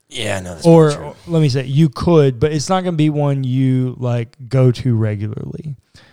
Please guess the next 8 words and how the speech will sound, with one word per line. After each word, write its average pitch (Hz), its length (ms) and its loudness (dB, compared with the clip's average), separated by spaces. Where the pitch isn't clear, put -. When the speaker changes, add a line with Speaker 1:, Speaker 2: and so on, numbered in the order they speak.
Speaker 2:
Prayer 190 240 2
of 180 120 2
recollection 131 960 -2
is 127 200 0
much 135 360 -2
more 139 240 0
for 131 180 -2
those 127 680 0